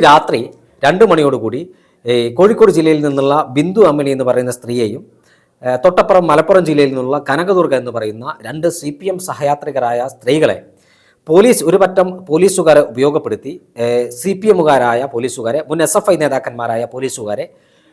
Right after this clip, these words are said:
കണ്ണൂർ ജില്ലയിൽ നിന്നുള്ള പോലീസുകാരെ ഉപയോഗപ്പെടുത്തി ഇവരെ രാത്രി പൻ-, ഏ, രണ്ട് മണിയോടുകൂടി, ഏ, വനം വകുപ്പിൻ്റെ വാഹനത്തിൽ ശബരിമല സന്നിധാനത്ത് എത്തിക്കുകയും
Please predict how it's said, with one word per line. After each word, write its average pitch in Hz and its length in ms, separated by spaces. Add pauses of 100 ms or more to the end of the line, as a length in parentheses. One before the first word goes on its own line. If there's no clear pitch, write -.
(220)
കണ്ണൂർ 214 260
ജില്ലയിൽ 175 360
നിന്നുള്ള 135 480
പോലീസുകാരെ 143 540 (120)
ഉപയോഗപ്പെടുത്തി 156 680 (240)
ഇവരെ 185 420
രാത്രി 170 300
പൻ-, 165 400
ഏ, 151 80 (140)
രണ്ട് 170 240
മണിയോടുകൂടി, 135 520 (580)
ഏ, 135 100
വനം 175 260
വകുപ്പിൻ്റെ 214 400
വാഹനത്തിൽ 135 640
ശബരിമല 160 500
സന്നിധാനത്ത് 139 580
എത്തിക്കുകയും 113 480